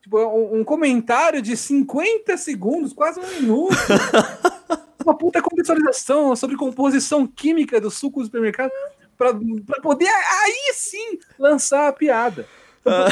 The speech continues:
Speaker 1: eu gosto muito. Eu sou muito fã.
Speaker 2: Muito bom, muito obrigado, Noé, por sua contribuição. Muito obrigado ao Tarujo por sua contribuição também.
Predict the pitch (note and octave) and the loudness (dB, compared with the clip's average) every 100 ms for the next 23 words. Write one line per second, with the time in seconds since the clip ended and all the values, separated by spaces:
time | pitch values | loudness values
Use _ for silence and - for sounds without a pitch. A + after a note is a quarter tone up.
0 | C#3 D#3 F3+ G#3 G#3+ - G#3+ E3 C3+ - | 2 0 2 2 2 2 0 0 -2 -8
1 | - - - F#3+ G#3 A3+ A3+ C#4 - F3 | -20 -14 -2 0 0 2 0 0 -2 0
2 | B2+ - _ _ B4 B4+ E4 D4 C4+ A3 | 0 -2 _ _ -2 0 0 -4 -4 -2
3 | A3+ A3+ F3+ F#3+ F#3 E3 G#3 A#3 G3 F3+ | 0 -2 2 4 2 0 -2 0 2 2
4 | E3+ F#3 E3+ E3+ F3+ F3+ G3+ - G3+ - | 4 2 2 2 2 2 2 2 0 0
5 | F#3 E3 D#3 E3 E3 - F3 F3 C#4+ E3 | -2 -2 0 0 0 0 0 0 -4 -6
6 | D#3+ E3+ D3 D#3 D#3+ D#3 E3 C3+ D3 F3 | -2 -2 2 2 4 4 4 4 4 4
7 | D#3+ D#3 D#3+ C#3+ - D3+ C#3+ C#3+ C#3 C3 | 2 -2 -4 -4 -2 -2 -2 -2 0 0
8 | C#3+ B2 C#3 | -2 -2 -2